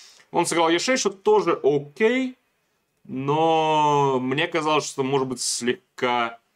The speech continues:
слегка неточно, потому что я теперь могу получить, э, каталонский, м, каталонскую расстановку, которая обычно даёт небольшой перевес белым. Поэтому я сыграл здесь Ж три.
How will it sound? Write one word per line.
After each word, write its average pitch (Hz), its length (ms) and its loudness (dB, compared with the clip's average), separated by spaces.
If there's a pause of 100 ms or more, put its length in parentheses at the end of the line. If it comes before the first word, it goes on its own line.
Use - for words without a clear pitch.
(140)
слегка 120 380 -4
неточно, 101 420 -6
потому 104 280 -4
что - 160 -4
я 113 100 0
теперь 104 220 -4
могу 101 260 -4
получить, 98 420 -8
э, 85 220 -8
каталонский, 95 1040 -4 (760)
м, 85 360 -20
каталонскую 113 520 -2
расстановку, 156 580 -2
которая 107 720 -2 (160)
обычно 104 500 -6
даёт 190 540 -4 (400)
небольшой 98 400 -4
перевес 92 300 -4
белым. - 340 -14 (220)
Поэтому 95 240 -4
я 98 80 -2
сыграл 104 240 0
здесь 101 160 -2
Ж 139 120 -2
три. 208 380 -2